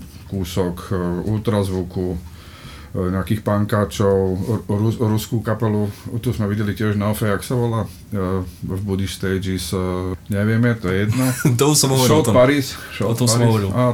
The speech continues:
Speaker 1: to už si hovoril, to som, to som chvíľu videl, čiže to bolo celkom dobré. E, samozrejme, kúsok Liama Gallaghera, ktorého sme predtým videli na Metronome, sme bol s-, dosť sklamaní z neho,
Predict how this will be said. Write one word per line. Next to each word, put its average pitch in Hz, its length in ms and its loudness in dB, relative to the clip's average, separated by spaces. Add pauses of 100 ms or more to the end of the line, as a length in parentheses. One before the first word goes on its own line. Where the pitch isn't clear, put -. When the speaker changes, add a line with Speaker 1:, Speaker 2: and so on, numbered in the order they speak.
Speaker 1:
to - 80 -2
už 92 80 -2
si - 80 -2
hovoril, 120 240 4
to 117 160 2
som, 120 320 0
to 123 80 4
som 127 160 2
chvíľu 120 320 2
videl, 113 240 2
čiže 113 240 0
to 110 80 2
bolo 107 240 2
celkom 104 320 -2
dobré. 131 320 0
E, 110 640 0
samozrejme, 117 720 4
kúsok 110 400 0
Liama 117 400 4
Gallaghera, 98 800 2 (240)
ktorého 95 160 2
sme 90 240 -2
predtým 92 320 -2
videli 90 400 0
na 85 160 2
Metronome, 101 720 2
sme 87 240 -4
bol 87 160 -2
s-, 82 160 -6
dosť 98 320 -2
sklamaní 98 480 2
z 107 160 -2
neho, 104 240 2